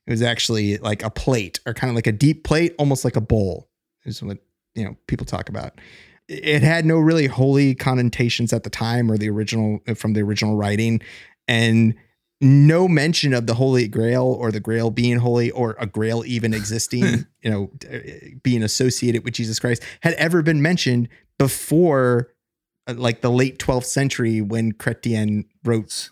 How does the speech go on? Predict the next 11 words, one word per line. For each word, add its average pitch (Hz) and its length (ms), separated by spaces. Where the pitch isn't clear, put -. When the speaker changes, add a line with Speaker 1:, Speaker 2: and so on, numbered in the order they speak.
Speaker 1:
this, - 440
Speaker 2:
So, 104 320
hu-, - 300
Speaker 1:
like, 113 220
wrote 127 180
his 120 140
story. 131 120
Speaker 2:
twelve 110 120
hundred 123 280
years 107 340
after 98 800